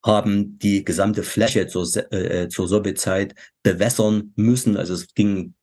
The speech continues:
Kanäle eigentlich durch die Wüste, das Wasser versickerte unter die Baumwollernten, die die sowjetische Planwirtschaft von Moskau aus angeordnet hat, in gewünschtem Umfang sicherzustellen. Und die Ströme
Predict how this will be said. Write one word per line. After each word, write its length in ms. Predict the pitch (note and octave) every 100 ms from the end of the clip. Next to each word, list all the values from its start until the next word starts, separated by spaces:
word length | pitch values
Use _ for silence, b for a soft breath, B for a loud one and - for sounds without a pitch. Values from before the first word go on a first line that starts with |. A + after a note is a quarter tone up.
| _
Kanäle 680 | - G2+ F#2+ G#2 A#2+ A2+ A2+
eigentlich 380 | G2 G2 F2+ -
durch 240 | A2 G#2
die 180 | A2 F#2+
Wüste, 440 | B2 D3 - A#2+
das 280 | A2 F#2+ -
Wasser 260 | G2 A2+ G2+
versickerte 680 | - F#2 - D3 A#2 A2 A2
unter 220 | G2+ G2+
die 220 | G2 G2
Baumwollernten, 640 | - G2+ C3 A2 G#2 F#2+ B B _ _ _ _ _ _ _ _ _ _ - G#2 A#2+ A#2 - A2 G2+ G2+ -
die 120 | G#2 G2
die 220 | G2+ F#2
sowjetische 520 | F2 G#2+ G#2+ G2+ F#2+
Planwirtschaft 720 | F#2 G2 A2 G#2+ - G#2+ -
von 180 | G#2 F#2+
Moskau 600 | G2+ A2+ - G2 G2+ -
aus 340 | G2+ G2 -
angeordnet 760 | G#2+ A#2+ A#2+ A#2+ G#2+ - G2+ F#2+
hat, 160 | G#2 G#2 - B B B B _
in 340 | A#2 G#2 G2 - _ -
gewünschtem 500 | G2+ A#2 A#2 - -
Umfang 580 | D3+ B2 - G#2 G2+
sicherzustellen. 840 | F#2+ C3 C3 A2 - - A2 G#2+ A#2
Und 220 | G2+ G2
die 360 | G2 F#2+ F#2 F2 B B
Ströme 880 | - - G#2+ A2+ A#2+ A#2 A2+ A2 G#2